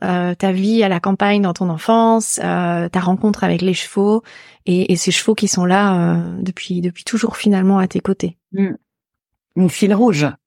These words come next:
Speaker 1: Ton fil rouge. Ton fil rouge. Et, euh, par rapport à ce message que tu voulais passer de, que tout est possible lorsqu'on le veut vraiment, euh, je pense que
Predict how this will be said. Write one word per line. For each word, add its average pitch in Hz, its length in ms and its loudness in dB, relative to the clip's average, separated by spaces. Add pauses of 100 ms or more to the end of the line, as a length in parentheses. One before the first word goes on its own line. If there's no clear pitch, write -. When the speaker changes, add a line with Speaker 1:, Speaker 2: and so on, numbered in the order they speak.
(360)
Speaker 1:
Ton 220 100 0
fil 220 260 0
rouge. 190 360 0 (720)
Ton 208 120 -2
fil 196 260 -2
rouge. 180 380 -6 (840)
Et, 214 340 4
euh, 202 200 2
par 208 180 0
rapport 277 240 2
à 247 100 0
ce - 140 -4
message 226 500 2
que 214 80 -4
tu - 160 -10
voulais 190 180 -6
passer 196 340 -6
de, 175 440 -6 (220)
que 208 80 -4
tout 233 340 -2
est 220 60 4
possible 202 600 0
lorsqu'on 190 380 0
le 185 80 0
veut 185 200 0
vraiment, 190 680 0 (160)
euh, 175 480 -2
je 170 120 -8
pense 233 280 0
que 180 240 0